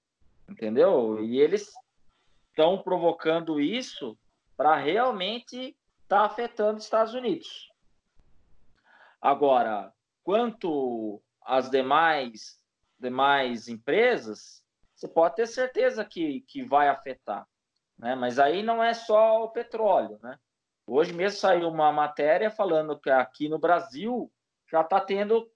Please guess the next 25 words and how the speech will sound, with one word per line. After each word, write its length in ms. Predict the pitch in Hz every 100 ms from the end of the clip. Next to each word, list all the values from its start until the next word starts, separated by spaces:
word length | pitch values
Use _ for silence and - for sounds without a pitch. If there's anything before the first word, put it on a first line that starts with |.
| _
quase 320 | - 226 233 -
chegando 560 | 240 214 233 233 233
a 260 | 214 208 202
desabastecimento 1400 | 196 208 196 208 208 208 - 208 - 214 185 214 220 180 _ _ -
de 60 |
peças 680 | 147 160 160 160 143 - - _
vindo 240 | 135 156 147
de 100 | 160
fora, 540 | - 175 185 233 233
entendeu? 420 | 214 156 156 208
E 80 | 202
muitas 400 | 180 214 233 214
indústrias 520 | 220 185 202 208 208
vão 140 | 220 220
ter 180 | 214
que 100 | 208
até 240 | 208 - 208
parar 520 | - 247 220 190 220 _ _ _ _ -
por 160 | 190
causa 280 | 185 208 240
disso, 260 | 196 208 -
se 80 | 240
essa 420 | 233 240 233 240 _ _ _ - 554 - -
situação 460 | - - - 202
persistir. 640 | 202 214 - 220 - 226 -